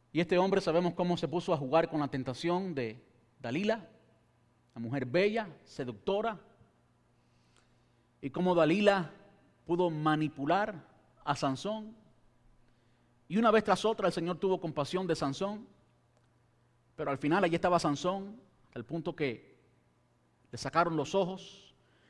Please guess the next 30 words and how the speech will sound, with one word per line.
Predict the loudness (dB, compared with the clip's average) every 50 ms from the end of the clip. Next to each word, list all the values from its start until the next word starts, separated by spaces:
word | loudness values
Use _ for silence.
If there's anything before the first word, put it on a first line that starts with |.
| _ _ -12
y | -12 -10
como | -6 -4 -4 -2
dice | 0 0 0 0
este | 0 0 2
pasaje | 2 2 2 4 2 2 4
claramente, | 4 4 6 6 4 4 2 -2 -2 -2 -4 -4 -2
llegó | 0 -2 0 2 2
a | 0 2
ser | 2 2 2 4 4
el | 2 0 -2 -2 -4
títere, | -4 -6 -6 -6 -6 -10 -10 -10 -14 -16 -20 _ _ _ _ _ _ _ _ _ _ _ _ _ _ _ _ _ _ _ _ _ _ _ _ _ _ _ _ _ _ _ _ _ _ _ _ _ -2
el | -2 0 2
comediante, | 2 2 4 4 6 8 8 8 6 6 4 2
el | 2 4
payaso, | 6 8 10 10 8 8 4 -4 -6 -6 -8 -14 -20 -20 -20 _ _ _ -2
que | -2
hacía | -2 0 4 6 6 8
reír | 8 6 4 4 2 0 -4 -6 -10 -14 -20 -20 _ _ _ _ _ _ _ _ _ _ _ -2
a | -2 -2
sus | -2 -2 -2 0
enemigos, | 0 0 2 2 2 0 0 -4 -6 -6
los | -6 -6
filisteos, | -4 -2 -2 -2 -2 0 2 2 2 0 -2 -10 -14 -18 -16 -10
como | -6 -4 -2 0
el | 2 4
gato | 4 4 4 2 -2
con | -6 -4 -2 0
el | 2
ratón. | 2 0 0 -2 -8 -8 -10 -14 -18 _ _ _ _ -14
"Ah, | -8 -8 -8 -8